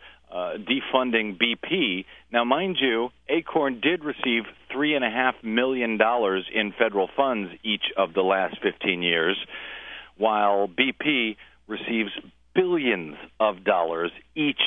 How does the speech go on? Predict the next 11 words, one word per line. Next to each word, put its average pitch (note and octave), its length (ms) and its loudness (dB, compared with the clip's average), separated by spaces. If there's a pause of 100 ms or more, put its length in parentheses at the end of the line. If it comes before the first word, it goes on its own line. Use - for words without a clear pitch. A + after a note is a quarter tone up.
(160)
year G2+ 580 -2 (520)
from A#2+ 260 2
the G#2 80 0
federal F#2+ 340 2
government, F#2 480 0
but G#2+ 240 2
apparently G#3+ 320 0
the D#3+ 80 2
Republicans A#2 500 0
don't G2+ 220 0
care. B2 240 2